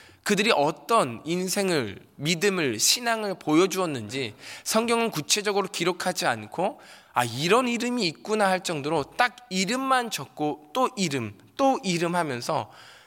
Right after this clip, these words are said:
우리가 알지 못하는 이들의 이름이 연거푸 등장하는 이 족보를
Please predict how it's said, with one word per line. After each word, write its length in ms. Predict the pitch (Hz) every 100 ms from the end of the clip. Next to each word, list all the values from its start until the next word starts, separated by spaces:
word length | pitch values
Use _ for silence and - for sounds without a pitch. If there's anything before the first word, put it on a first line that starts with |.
| _ _ _ -
우리가 520 | 208 247 262 147 127
알지 320 | 139 170 277
못하는 500 | 240 196 208 208 185
이들의 360 | 175 175 180 165
이름이 360 | 156 156 143
연거푸 560 | 120 131 170 220 214 196
등장하는 520 | 156 147 165 160 160 -
이 180 | 165
족보를 680 | - 139 - 143 131 127